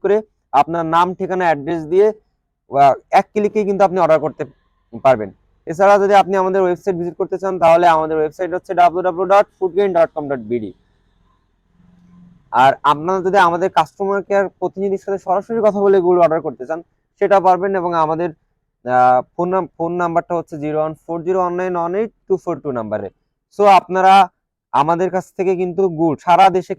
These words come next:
cash on home delivery, home delivery পাবেন। সেক্ষেত্রে কিন্তু আপনাকে একটি টাকাও অগ্রিম পেমেন্ট করা লাগবে না। ডেলিভারি ম্যান আপনার বাসায় গুড় নিয়ে যাওয়ার পরে সেটা কিন্তু আপনি খেয়ে দেখে, টেস্ট করে কোয়ালিটি ঠিকঠাক আছে কিনা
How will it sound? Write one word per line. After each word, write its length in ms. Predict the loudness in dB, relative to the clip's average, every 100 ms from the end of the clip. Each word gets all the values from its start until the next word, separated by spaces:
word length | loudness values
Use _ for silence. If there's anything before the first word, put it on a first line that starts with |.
| -2
cash 160 | -2
on 80 | -4 -12
home 120 | -8
delivery, 320 | -6 -6 -8 -12 -16 -12 -12 -12
home 260 | -10 -8 -6
delivery 300 | -4 -4 -4
পাবেন। 320 | -4 -4 -4 -6 _ _ _
সেক্ষেত্রে 440 | -8 -6 -6 -6
কিন্তু 220 | -6 0 0
আপনাকে 520 | 0 -2 -4 -2 -2
একটি 340 | -4 _ -6
টাকাও 540 | 0 0 4 4 4 0 _ _ -4
অগ্রিম 340 | 0 0 0
পেমেন্ট 300 | 0 -2 0
করা 160 | 2 2
লাগবে 300 | 2 -2 -8
না। 100 | -10 _ _ _ -10
ডেলিভারি 420 | -2 2 2 2
ম্যান 180 | 0 2
আপনার 320 | 2 2 -2
বাসায় 400 | 2 2 2 -2 -2
গুড় 380 | 0 2 2
নিয়ে 200 | 2 0
যাওয়ার 280 | 2 4 4
পরে 400 | 2 0 2 0
সেটা 280 | -4 -6 -4
কিন্তু 220 | -4 0
আপনি 220 | -2 -2
খেয়ে 340 | -10 -2 0 0
দেখে, 180 | -2 -6
টেস্ট 300 | -6 -8 _
করে 240 | -8 -8 -12 _ _ _ _
কোয়ালিটি 480 | 2 4 4 2 -2 -4 _ -12 -12 -8
ঠিকঠাক 340 | -8 -4 -2
আছে 220 | -2 -2
কিনা 240 | -4 -4